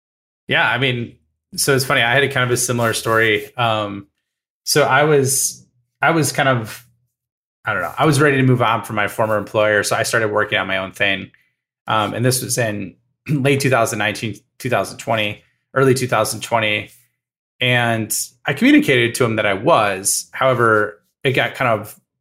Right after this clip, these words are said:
rebrought to their attention that I was. And so they're like, "All right, this was in March. This was, like, March twenty twenty, right when everything shut down, right when, you know, like,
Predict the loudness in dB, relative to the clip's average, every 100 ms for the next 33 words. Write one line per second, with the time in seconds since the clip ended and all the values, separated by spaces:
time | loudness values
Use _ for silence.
0 | -2 0 2 2 0 0 2 0 0 -4
1 | -4 -4 -4 -4 -6 -8 -10 -6 -4 -2
2 | 0 0 0 -4 _ _ _ _ _ -20
3 | _ -2 2 2 0 -2 0 0 2 2
4 | 2 0 -4 -4 -2 -2 -2 -4 _ _
5 | _ -2 0 0 -4 -2 -2 -4 -2 0
6 | 0 2 0 0 0 0 -2 0 0 0
7 | -2 -4 _ _ _ -2 0 0 0 0
8 | 0 -2 -4 -6 -4 -2 -2 -4 -4 -4
9 | -4 -8 _